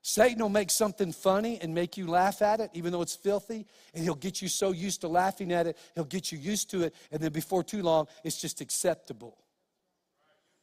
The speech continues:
We have to understand we're being culturalized. We're being idolized by this culture. We need to be aware of it.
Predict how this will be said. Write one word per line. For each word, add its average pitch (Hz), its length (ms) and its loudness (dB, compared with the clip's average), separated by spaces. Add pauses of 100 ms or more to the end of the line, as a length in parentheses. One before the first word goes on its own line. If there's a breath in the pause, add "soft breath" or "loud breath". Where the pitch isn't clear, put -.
(760)
We 226 120 4
have 247 160 8
to 233 100 2
understand 202 640 0
we're 233 120 2
being 196 340 0
culturalized. 170 920 -2 (280 soft breath)
We're 226 120 2
being 180 340 2 (140)
idolized 180 880 4 (200)
by 180 140 6
this 156 180 -2
culture. 170 540 -2 (380 soft breath)
We 202 100 0
need 202 140 0
to 185 40 0
be 151 140 0
aware 170 480 4
of 156 240 -4
it. - 280 -20